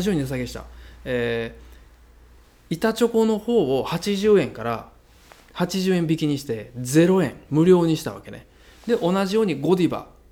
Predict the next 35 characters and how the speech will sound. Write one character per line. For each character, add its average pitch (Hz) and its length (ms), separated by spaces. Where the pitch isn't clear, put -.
を 202 280
三 156 280
百 156 300
円 127 120
か 151 100
ら 156 60
八 147 280
十 151 100
円 147 160
引 139 60
き 139 100
に 131 100
し - 80
て、 127 240
二 151 100
百 208 240
二 196 160
十 208 180
円 147 100
に 117 80
し - 80
た 113 100
わ 107 120
け 110 100
よ。 98 100
ど 190 180
ち 233 140
ら 170 80
も 127 120
超 - 180
お 131 60
買 120 160
い - 20
得。 107 320
ひ-、 - 160